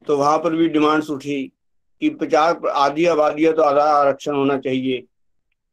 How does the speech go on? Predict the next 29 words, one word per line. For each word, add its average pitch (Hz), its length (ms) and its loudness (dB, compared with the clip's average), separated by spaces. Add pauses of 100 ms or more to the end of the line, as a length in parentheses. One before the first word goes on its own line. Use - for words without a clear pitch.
(1300)
और 156 260 0
सोनल 160 260 0
मान 170 220 2
सिंह 175 200 -4
ने 175 80 0
तो 170 80 -4
ये 170 160 0
भी 185 140 -4
कहा 165 220 2
कि 165 120 -2
हम 170 160 0
आधे 156 320 0
से 170 100 -2
अधिक 156 260 -2
हैं, 185 80 2
लेकिन 170 300 -2
हमें 165 340 -2 (220)
अधिकार 139 360 -2
नहीं 143 200 -2
मिल 131 140 0
रहे 120 300 -2
हैं। 110 220 -8 (840)
तो - 140 0
एक 285 320 0 (600)
perception 214 520 -4
बना 185 160 0
आ 143 240 0
रहा 117 120 -2
है। - 240 -18